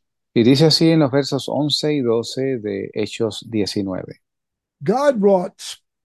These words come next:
Speaker 2: special miracles by the hand of Paul, so that from his body were brought unto the sick hand kerchiefs of aprons, and the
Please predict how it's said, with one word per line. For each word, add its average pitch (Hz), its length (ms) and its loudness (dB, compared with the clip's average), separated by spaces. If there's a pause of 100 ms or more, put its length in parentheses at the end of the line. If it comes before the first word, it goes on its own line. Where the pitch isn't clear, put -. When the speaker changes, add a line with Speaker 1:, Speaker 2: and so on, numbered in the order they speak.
(120)
Speaker 2:
special 226 400 2
miracles 202 800 2
by 185 240 -2
the 170 140 -6
hand 226 400 0
of 165 160 -8 (100)
Paul, 208 680 0
so 240 260 2
that 208 280 -2
from 214 240 -2
his 190 220 -2
body 247 500 -6
were 190 220 -2
brought 202 420 -6
unto 202 260 -2
the 175 180 -6
sick - 420 -10
hand 175 460 -4 (580)
kerchiefs 190 840 -4
of 185 180 -6
aprons, 190 800 -2 (560)
and 190 240 4
the 202 180 2